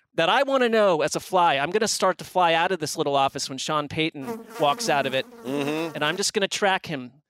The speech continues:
Speaker 1: quietly so that I don't draw too much attention or get swatted, and listen to little conversations between him and General George Patton, Payton,
Speaker 2: Mm-hmm.
Speaker 1: the general manager,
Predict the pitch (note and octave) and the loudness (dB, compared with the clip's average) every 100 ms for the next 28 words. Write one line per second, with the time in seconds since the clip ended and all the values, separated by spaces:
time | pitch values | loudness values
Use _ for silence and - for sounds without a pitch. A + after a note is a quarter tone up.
0 | _ - E3 F3 B3+ D3 C3 - D3 D3 | _ -2 2 4 2 -2 -6 -4 0 0
1 | D#3 F3 - F3 F3 - F#3+ F3+ F3+ - | 0 -4 -2 2 2 0 -2 -2 -4 -4
2 | F3 - E3 D#3 D#3 - E3+ E3 C#3+ B2+ | -4 -4 -4 -2 -2 0 2 2 0 -4
3 | _ _ - D3+ F#3 - E3+ E3 F#3 A3+ | _ _ -6 -2 0 -2 -2 -2 0 0
4 | A3+ A3 A3+ - A3+ - D#3+ - D3+ F3+ | 0 0 0 0 0 -2 -6 -6 -6 -4
5 | D#3+ D#3+ F#3 G3 E3+ C#3 E3 F3 F3+ E3 | -4 -2 0 0 -4 -2 0 0 -4 -2
6 | E3+ E3+ - E3 E3 F#3 F#3 _ _ _ | 0 0 -2 -2 -2 -4 -14 _ _ _
7 | - C#3 D#3 E3+ E3+ - G2 G2 A2+ C#3+ | -6 -4 -2 -6 -14 -14 -14 -10 -8 -2
8 | E3 E3 D#3+ E3 E3 E3+ F3+ | 0 0 0 0 0 0 -2